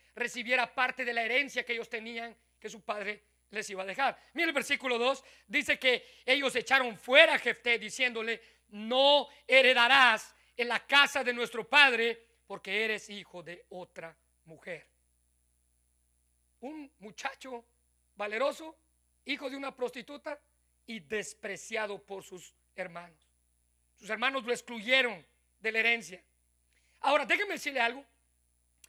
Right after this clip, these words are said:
En la antigüedad, <clears throat> el hijo ilegítimo participaba de la herencia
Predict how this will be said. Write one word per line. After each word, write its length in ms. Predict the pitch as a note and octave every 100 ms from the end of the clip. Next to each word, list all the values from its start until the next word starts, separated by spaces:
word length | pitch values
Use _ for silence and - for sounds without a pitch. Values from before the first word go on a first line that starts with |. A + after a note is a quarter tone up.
| _ _ -
En 160 | C#4
la 60 | D#4+
antigüedad, 680 | D4+ D4 C#4 D#4 D#4 B3 C4 -
<clears throat> 800 | G#3+ - _ _ _ _ _ -
el 180 | A#3 C4+
hijo 500 | F4+ F#4 F#4+ D#4 _ _ _
ilegítimo 960 | - C#4 C4+ - E4 - C4+ B3 C4 -
participaba 1040 | C#4 - C#4+ - B3+ - E4 F4 F4+ F4+ - _ -
de 180 | C4+
la 140 | C4+ B3+
herencia 720 | A#3+ D#4 G#4 - - F#4+